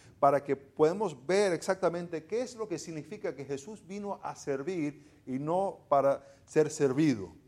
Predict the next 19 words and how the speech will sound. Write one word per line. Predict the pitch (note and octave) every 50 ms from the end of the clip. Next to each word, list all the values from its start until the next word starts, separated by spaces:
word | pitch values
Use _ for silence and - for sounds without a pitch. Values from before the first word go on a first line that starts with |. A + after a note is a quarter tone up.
| _ - - - - - - _ -
Cuando | - F3+ F3+ F#3
miramos | F#3 F#3+ G3 A3 B3 C4+ C#4 C4 - G3+
a | E3
esto, | C#3+ C3 B2+ - - - E3+ F#3 G#3+ A3 - - - _ _ - _ _ _ _ _ _ _ _ - - _ -
vamos | D3+ C#3+ E3 G3+ A#3+ A#3+ - G3
a |
estar | E3+ - - F#3+ F#3
mirando | F3 D#3 D#3 E3+ F3 F#3 F3 D#3 D3
en | D3+ D#3+
este | E3 - - D#3+
texto | D#3+ - D3+ B2+ A#2 - - D3 C#3+ C#3 C#3+
que | - C#3+ C#3 C3+ C3 C3 C#3 - - - - -
tenemos | C#3+ D3 E3 G3 A3 A#3+ A3 - -
que | - D3+ D3 D3 - - - _ _ _ _ _ _ _ _ _ -
ir | F3 G#3 A#3 B3+ B3 A3 -
a | D3+ D#3+ D#3
Cristo | - F3+ F#3 F#3 F3+ - F3+ D#3+
en | D3+ C#3
fe | - - - - E3+ D3 B2 A2+ A2+ B2 C#3 C3+